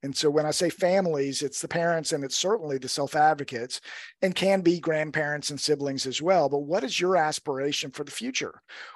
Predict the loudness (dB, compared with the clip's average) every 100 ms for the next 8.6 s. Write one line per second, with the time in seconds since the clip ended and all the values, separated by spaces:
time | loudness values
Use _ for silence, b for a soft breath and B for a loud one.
0 | -4 0 0 -2 -4 0 2 4 0 0
1 | -2 -2 -2 -2 -6 _ -14 -4 -2 0
2 | -4 -12 B B B B -2 2 2 0
3 | 0 2 2 0 -2 0 -2 -4 0 4
4 | 4 4 -2 -6 -6 -6 -6 -4 -6 -4
5 | -2 -2 -2 0 0 -2 -4 -4 -4 -2
6 | -2 -2 -6 -8 B B B -4 -4 0
7 | 4 4 4 4 2 0 -2 -2 -2 -4
8 | 2 4 4 2 -4 -10